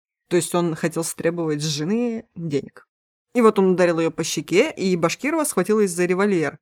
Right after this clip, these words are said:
Собственно, она в него выстрелила, а затем бросилась на него и стала его душить.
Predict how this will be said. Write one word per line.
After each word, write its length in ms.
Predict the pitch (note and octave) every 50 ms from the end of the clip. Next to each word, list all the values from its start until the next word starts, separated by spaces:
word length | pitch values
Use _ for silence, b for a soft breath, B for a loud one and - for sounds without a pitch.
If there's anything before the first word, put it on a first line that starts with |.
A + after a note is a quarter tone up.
| _ _ -
Собственно, 520 | - - F3 D#3+ - - D#3+ D3+ D3 D3
она 140 | C#3+ D3 D3+
в 60 | C#3+
него 260 | D3 C#3+ C#3 C#3 C#3 C#3+
выстрелила, 720 | C#3 E3 F3+ D#3+ - - G3 G3+ G#3+ A#3 B3+ C#4 C#4+ - -
а 80 | -
затем 460 | F3 E3+ E3 - - B3 C4 A#3+ G3 D#3
бросилась 540 | D#3 E3 G#3 A#3+ - - F#3+ F3+ - -
на 40 | E3+
него 300 | D#3+ D#3 D3+ D#3+ G3 C4+
и 120 | - - -
стала 280 | - - F3 G3 A3+
его 240 | G3+ F#3+ E3+ F3+ F#3
душить. 400 | E3+ F3+ - - - C#3 -